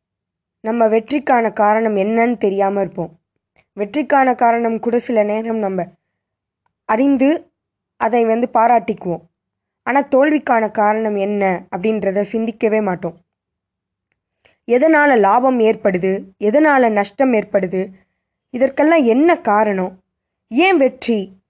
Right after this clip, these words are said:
இப்ப ஏன் தோல்வி அடைஞ்சோம், இதுக்கெல்லாம் என்ன காரணம்?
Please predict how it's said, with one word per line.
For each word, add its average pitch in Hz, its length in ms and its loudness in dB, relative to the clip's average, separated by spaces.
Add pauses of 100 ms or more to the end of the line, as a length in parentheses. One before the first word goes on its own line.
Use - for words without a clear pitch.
(320)
இப்ப 330 280 -2
ஏன் 349 220 2
தோல்வி 277 360 2
அடைஞ்சோம், 196 440 -2 (1120)
இதுக்கெல்லாம் 311 500 2
என்ன 285 340 2
காரணம்? 208 560 0